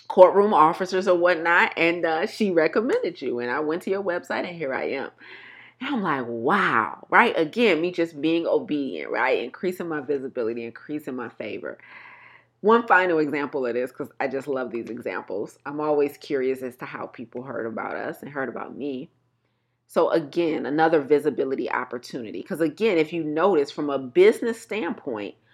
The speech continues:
right, all of these examples are leading to potential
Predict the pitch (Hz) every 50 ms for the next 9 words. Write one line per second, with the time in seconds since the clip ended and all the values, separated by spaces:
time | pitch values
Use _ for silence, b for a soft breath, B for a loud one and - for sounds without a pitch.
0 | b b b b 151 151 143 143 139 - - b b b b _ - 147 151 165
1 | 196 269 285 - 247 196 170 165 170 165 160 131 143 131 117 113 127 147 185 233
2 | 202 - 127 135 - - - 156 151 143 147 160 185 202 214 202 190 175 160 -
3 | - 190 165 160 - 175 - - 214 160 151 - - 143 131